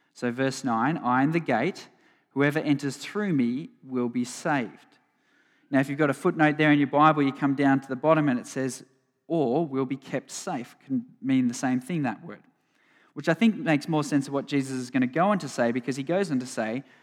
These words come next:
"The sheep will come in and go out," which you don't do with salvation. You don't come in and go out. No, once you're saved,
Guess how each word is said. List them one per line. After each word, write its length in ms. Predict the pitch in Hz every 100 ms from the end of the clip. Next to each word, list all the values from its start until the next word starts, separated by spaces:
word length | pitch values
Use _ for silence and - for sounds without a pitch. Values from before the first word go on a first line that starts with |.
| _
"The 80 | -
sheep 380 | - - 175 127
will 100 | 135
come 300 | - 220 214
in 80 | 151
and 120 | 135
go 140 | 123 127
out," 240 | 127 -
which 160 | 127 185
you 60 |
don't 240 | 180 190 170
do 180 | 202
with 120 | 151 123
salvation. 540 | 120 104 107 - 107
You 100 | 127
don't 160 | 180 -
come 200 | 175 160
in 80 |
and 100 | 147 127
go 100 | 107
out. 180 | 98
No, 120 | 131 131
once 240 | 175 -
you're 60 | 180
saved, 560 | - 104 101 131 -